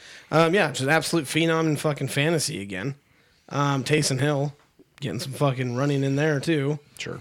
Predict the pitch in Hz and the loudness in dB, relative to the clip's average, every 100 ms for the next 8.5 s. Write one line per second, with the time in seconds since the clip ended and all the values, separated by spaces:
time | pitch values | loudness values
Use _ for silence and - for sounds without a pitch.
0 | - 139 139 135 123 117 - - - - | -8 -2 0 2 0 -2 -10 -20 -20 -20
1 | _ _ _ _ - - 147 147 143 139 | _ _ _ _ -8 2 4 4 2 2
2 | 147 165 175 170 156 165 170 160 147 - | 4 4 4 2 2 2 2 0 0 2
3 | 165 175 180 - 175 185 180 196 175 190 | 2 4 0 0 -4 0 0 0 0 0
4 | 165 - - _ _ _ _ _ _ _ | -2 -10 -20 _ _ _ _ _ _ _
5 | _ _ _ - 175 160 131 151 156 247 | _ _ _ 2 6 6 6 -2 -4 -2
6 | 220 170 117 110 104 104 - 135 139 110 | -2 -4 -4 -2 0 0 -2 -6 -4 -4
7 | 101 101 98 87 - _ - - _ _ | -4 -4 -4 -4 -8 _ -20 -20 _ _
8 | 92 95 90 82 80 | -2 2 2 0 -4